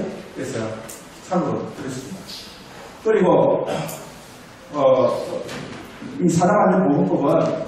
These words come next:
여러, 어, 보건법이라는 명칭의 법령은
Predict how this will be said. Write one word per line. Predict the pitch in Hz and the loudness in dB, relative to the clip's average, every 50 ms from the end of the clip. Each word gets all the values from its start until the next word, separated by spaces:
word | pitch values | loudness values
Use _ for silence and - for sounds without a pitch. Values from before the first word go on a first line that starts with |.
| - - - | -8 -6 -4
여러, | 135 135 151 165 165 170 165 170 165 - - - 143 - - - - - - - 123 | 0 4 6 6 8 8 8 6 6 4 2 0 -2 -4 -6 -6 -8 -12 -14 -14 -10
어, | 120 120 120 120 - - 95 92 92 - - - - - - - - - - - - - | -8 -6 -4 -4 -4 -4 -4 -6 -8 -10 -12 -16 -18 -20 -20 -20 -20 -20 -20 -14 -6 -2
보건법이라는 | 139 143 170 196 202 208 202 185 185 185 - 165 156 143 | 0 2 4 4 4 4 6 6 6 8 8 6 6 6
명칭의 | 131 127 127 - - - - 247 240 240 233 - 196 190 185 - 160 160 - | 6 4 4 2 2 4 4 4 4 4 2 0 0 2 4 4 4 4 4
법령은 | 185 180 180 196 202 143 - 147 147 - | 4 4 6 6 6 6 4 4 2 2